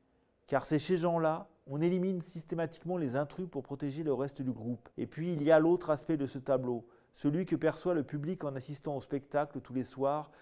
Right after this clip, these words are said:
sans savoir ce qui s'est joué auparavant en coulisses. Lui, ce qu'il voit n'est que la conséquence de cette formidable tambouille humaine. Mais the show must go on,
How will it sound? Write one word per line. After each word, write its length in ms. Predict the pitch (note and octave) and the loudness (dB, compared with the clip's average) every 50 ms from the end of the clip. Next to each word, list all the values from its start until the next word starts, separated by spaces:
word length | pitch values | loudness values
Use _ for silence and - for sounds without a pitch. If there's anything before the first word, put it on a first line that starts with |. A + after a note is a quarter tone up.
| - - _ | -20 -20 _
sans 240 | _ - - E3 E3+ | _ -4 -2 -2 -2
savoir 480 | D3+ - - D#3+ D3 D3+ F3+ F#3+ F#3+ F#3 | -2 -2 -2 -2 0 4 2 2 2 2
ce 120 | - D3+ | -4 -10
qui 180 | C3 - D3+ D3 | -10 -8 -10 -12
s'est 240 | - - D3 C#3+ C3 | -6 -2 -2 -2 -2
joué 200 | A#2+ C3 E3 E3+ | 0 -2 0 0
auparavant 560 | D3+ C#3 - C#3+ C3 A#2 B2 B2 C3 C#3+ C3+ | 0 0 0 0 0 0 -2 -6 -6 -8 -10
en 60 | B2+ | -10
coulisses. 500 | - - B2+ A#2+ A2+ A2 - - - - _ _ _ _ _ _ _ _ _ _ _ _ - | -10 -10 -8 -8 -8 -10 -12 -16 -20 -20 _ _ _ _ _ _ _ _ _ _ _ _ -6
Lui, 220 | C3 C#3+ D#3+ F3+ | -4 -2 -2 -4
ce 160 | F3+ - D3+ | -4 -4 -6
qu'il 220 | C3 - - C3+ C3+ | -6 -4 -6 -8 -6
voit 360 | B2+ C3 D3+ D3+ D#3 D#3 - - | -2 2 2 2 2 0 -6 -10
n'est 140 | C3 C3 C3 | -8 -8 -4
que 80 | - D3 | 2 2
la 120 | C#3+ C#3 | 2 2
conséquence 640 | - D#3+ E3 D3+ - D#3+ C#3+ - D3 D3+ D#3 C#3+ C3+ | 2 -4 -8 -4 -4 -4 -4 -4 -6 -8 -8 -8 -10
de 40 | C3 | -12
cette 160 | A2+ B2 A#2+ | -14 -14 -18
formidable 600 | - - D3+ C3+ C3 C#3+ C#3 C#3 D3 C#3+ C#3 C3 - | -6 -4 -4 -2 -2 -4 0 0 0 2 0 -2 -4
tambouille 400 | - B2+ B2+ B2 B2+ C3+ B2+ B2 | -4 -6 -4 -2 -4 -4 -4 -6
humaine. 400 | A#2+ A2+ G#2 G#2 G2+ F#2 D2+ - _ _ _ _ _ _ _ _ _ _ - | -6 -6 -6 -6 -8 -10 -14 -16 _ _ _ _ _ _ _ _ _ _ -10
Mais 80 | A#2 | -6
the 120 | A2 B2 A#2+ | -4 -4 -6
show 260 | A#2 - - D3+ D3+ | -6 -2 -2 0 0
must 260 | C#3 B2+ B2 A2+ A2+ | 0 -2 -6 -8 -4
go 300 | - A#2+ A#2 A#2 A2 G#2 | -2 0 2 2 2 2
on, 60 | G2 | 0